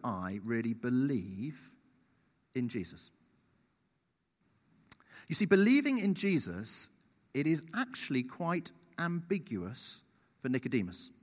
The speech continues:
Uh, up on the screen are gonna come the two, the three verses before our reading. So the last three verses of chapter two. I'd just love to read them to you.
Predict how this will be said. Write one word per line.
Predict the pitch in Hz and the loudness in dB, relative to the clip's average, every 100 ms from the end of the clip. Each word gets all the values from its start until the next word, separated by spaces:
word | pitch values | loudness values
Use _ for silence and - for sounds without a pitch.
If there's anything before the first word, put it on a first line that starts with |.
| _ _ _ _ - - | _ _ _ _ -20 -4
Uh, | 156 | 0
up | 202 220 | 2 2
on | 294 | 2
the | |
screen | 262 - 175 | 0 4 6
are | 139 | 6
gonna | 165 | 0
come | 175 190 | 0 2
the | 180 | 0
two, | - - 233 | -2 -4 -2
the | 175 | -2
three | - 220 262 | 0 2 2
verses | 233 151 - 127 | 4 4 4 -4
before | - 147 - 208 156 135 | -4 -6 2 4 4 6
our | 131 | 4
reading. | 131 117 95 | 6 4 2
So | - | -2
the | 131 | -2
last | 165 208 | 0 -2
three | - 202 | -2 0
verses | 156 123 123 | 2 2 0
of | 123 | -4
chapter | - 139 139 | 0 0 -2
two. | - - 101 92 - - - - | -4 0 0 0 -14 -20 -20 -10
I'd | |
just | 170 202 | -8 -2
love | 208 | -2
to | 180 | 0
read | 147 123 | 2 2
them | 87 | -2
to | |
you. | - | -10